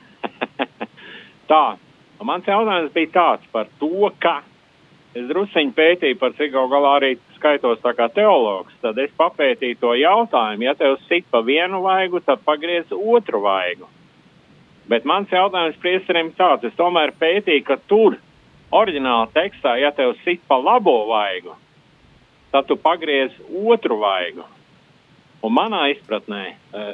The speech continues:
es nezinu, kā tas ir priesteri, tas ir tomēr tā, ka pa labo vaigu, nu, normāls cilvēks ar labo, labists, jā, nevis kreilis, viņš nevar iesist pa labo vaigu.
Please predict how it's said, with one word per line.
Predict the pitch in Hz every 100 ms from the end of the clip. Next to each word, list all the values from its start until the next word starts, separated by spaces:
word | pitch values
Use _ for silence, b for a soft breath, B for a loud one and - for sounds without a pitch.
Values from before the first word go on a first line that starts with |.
| -
es | 120 -
nezinu, | 135 123
kā | 107 123
tas | 113 107
ir | 110
priesteri, | 151 175 214 - 110
tas | - 127
ir | 123
tomēr | 165 180 175 135 120
tā, | 170 170
ka | - 120
pa | -
labo | 139 180 156 127
vaigu, | 135 170 175 139 123 _ _ _ 139
nu, | 165
normāls | 135 156 185 151 151 -
cilvēks | 165 180 151 117 -
ar | 123
labo, | 143 170 139 120 98 _ _ _ -
labists, | 139 202 165 - _ -
jā, | 147 156
nevis | 156 123 113
kreilis, | - 135 160 202 170
viņš | 160 139
nevar | 196 226 175
iesist | 143 123 107 -
pa | -
labo | 117 127 104 92
vaigu. | 104 98 87